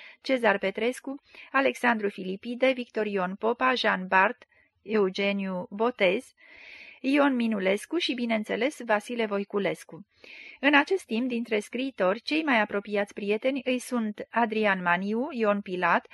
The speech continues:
Ionel Teodoreanu, Cincinat Pavelescu și Gheorghe de Mugur, singurul cu care va accepta să colaboreze în scris, publicând împreună mai multe lucrări.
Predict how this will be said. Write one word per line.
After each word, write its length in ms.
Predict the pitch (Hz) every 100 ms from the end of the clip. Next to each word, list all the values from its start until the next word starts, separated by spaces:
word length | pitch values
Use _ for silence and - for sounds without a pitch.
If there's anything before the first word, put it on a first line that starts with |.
| - -
Ionel 440 | 240 247 254 233
Teodoreanu, 760 | 214 208 196 190 185 175 208 285 _ _ _
Cincinat 560 | - 262 269 240 254 -
Pavelescu 640 | 233 220 185 180 - 269
și 300 | 277 - 254
Gheorghe 360 | 220 277 240 180
de 180 | 208 220
Mugur, 520 | 220 202 175 175 175 - - - _
singurul 540 | - 285 294 302 294
cu 120 | 247
care 240 | 202 214 202
va 120 | 202
accepta 420 | 190 - 190 226
să 160 | 233 208
colaboreze 640 | 202 196 190 190 202 196
în 120 | 185 190
scris, 400 | - 233 302 - - - -
publicând 520 | 269 262 254 294 254
împreună 480 | 208 214 202 240 240
mai 160 | 196
multe 300 | 190 190 180
lucrări. 460 | 190 226 - 170